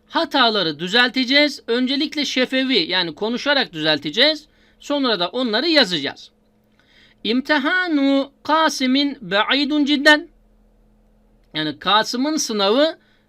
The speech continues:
gerçekten çok uzaktır. Bu yanlış, tabii ki ne olacaktı?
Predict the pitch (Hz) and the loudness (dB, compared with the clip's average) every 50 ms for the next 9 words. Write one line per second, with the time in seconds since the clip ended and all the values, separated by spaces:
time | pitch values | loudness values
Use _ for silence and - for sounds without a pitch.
0 | _ - 165 190 233 254 240 - 240 220 208 - 202 165 156 147 - 196 226 220 | _ -2 0 2 2 2 2 0 0 0 0 -2 -2 -2 -2 -2 0 -2 -2 -2
1 | 285 269 214 233 269 262 - - - 294 294 - - _ _ _ _ _ _ _ | -2 -2 2 4 4 4 2 2 0 0 0 -2 -10 _ _ _ _ _ _ _
2 | _ - 196 220 277 277 262 294 302 311 277 269 269 247 - - 254 254 240 262 | _ -14 -8 -4 -2 2 2 4 4 4 2 2 0 -2 -4 -4 -4 -4 -4 -4
3 | 254 - 262 262 285 294 262 226 190 175 175 165 165 - - - 277 294 - | -4 -2 -2 0 0 0 0 0 0 0 0 0 -2 -2 -2 -2 -2 -2 -2